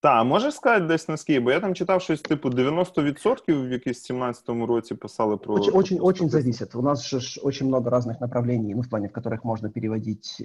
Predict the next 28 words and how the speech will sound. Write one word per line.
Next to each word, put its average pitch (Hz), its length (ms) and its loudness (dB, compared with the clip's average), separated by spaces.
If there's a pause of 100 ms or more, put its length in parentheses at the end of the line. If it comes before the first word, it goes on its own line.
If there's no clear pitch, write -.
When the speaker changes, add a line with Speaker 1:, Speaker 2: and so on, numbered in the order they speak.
Speaker 2:
э, 101 420 0
валюты. 123 420 -2
У 110 60 0
нас 113 200 -2
пятьдесят - 300 -6
четыре 117 280 -6
валюты, 127 260 -4
насколько 110 320 -8
я - 20 -6
помню - 260 -8
сейчас. - 340 -10 (460)
А, 117 500 6
и 120 520 2 (880)
разные 139 380 0
валюты 131 380 -2
используют 120 460 -6
разные 117 300 -4
методы, 117 840 -4
а, 113 100 -6 (340)
как - 280 -14 (120)
мы 113 200 -4
получаем 120 520 -6
деньги, 113 220 -6
как 117 180 -10
мы 113 100 -6
выплачиваем 120 600 -8
деньги. 107 280 -8
Поэтому 120 520 -6